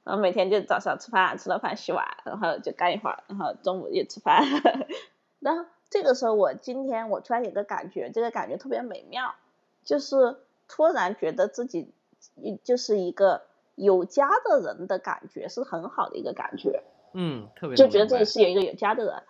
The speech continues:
Speaker 1: 然后今天其实，其实我会有一个感受什么呢？就是我希望自己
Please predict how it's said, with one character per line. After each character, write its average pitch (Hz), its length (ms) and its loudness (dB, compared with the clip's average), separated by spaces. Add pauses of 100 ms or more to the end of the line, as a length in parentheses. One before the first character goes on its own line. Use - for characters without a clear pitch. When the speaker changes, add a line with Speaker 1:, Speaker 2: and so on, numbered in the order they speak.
(220)
Speaker 1:
然 208 160 0
后 320 180 0
今 320 180 -2
天 320 180 2
其 330 120 -4
实， 349 220 -2 (200)
其 359 100 0
实 453 80 6
我 - 140 6
会 311 160 -4
有 247 100 2
一 185 120 -4
个 262 120 0
感 233 260 -4
受 247 160 -6
什 226 120 -12
么 156 120 -10
呢？ 202 60 -8
就 220 100 0
是 247 160 -4
我 202 280 2
希 - 440 -6
望 294 440 0
自 311 240 -6
己 - 320 -14